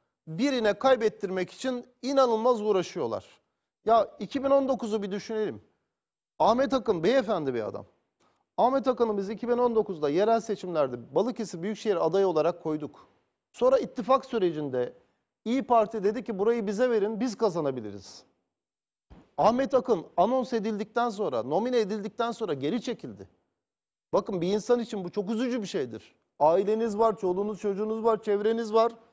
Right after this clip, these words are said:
S-, sizi Büyükşehir adayı olarak koyuyor bir parti. Sonra on gün sonra <laughs> diyor ki, "Sizi geri çekiyorum."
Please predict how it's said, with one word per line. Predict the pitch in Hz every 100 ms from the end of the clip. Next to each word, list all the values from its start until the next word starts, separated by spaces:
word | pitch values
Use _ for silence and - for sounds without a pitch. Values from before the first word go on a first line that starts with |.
| _ _ _ _ _
S-, | - - -
sizi | - 247 226 208
Büyükşehir | 233 247 - 220 180 - -
adayı | 170 208 233
olarak | 214 190 185
koyuyor | 220 226 247 220
bir |
parti. | - 190 175 - 262 -
Sonra | 254 233
on | 262 277
gün | 240
sonra | 208 208 226
<laughs> |
diyor | 220
ki, | - 202
"Sizi | 214 233
geri | 233 262
çekiyorum." | 220 226 156 123 110